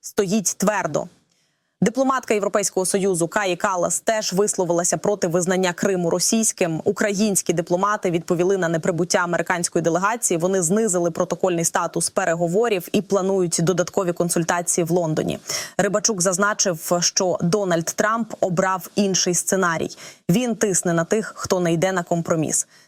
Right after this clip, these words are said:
Сполучені Штати не надають реальних гарантій безпеки.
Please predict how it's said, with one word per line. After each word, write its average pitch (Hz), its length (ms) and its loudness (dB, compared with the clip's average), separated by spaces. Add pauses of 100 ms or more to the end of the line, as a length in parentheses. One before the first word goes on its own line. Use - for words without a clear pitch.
Сполучені 226 460 0
Штати 214 520 -2
не 220 260 2
надають 190 600 0
реальних 180 680 0
гарантій 180 480 0
безпеки. 160 520 -2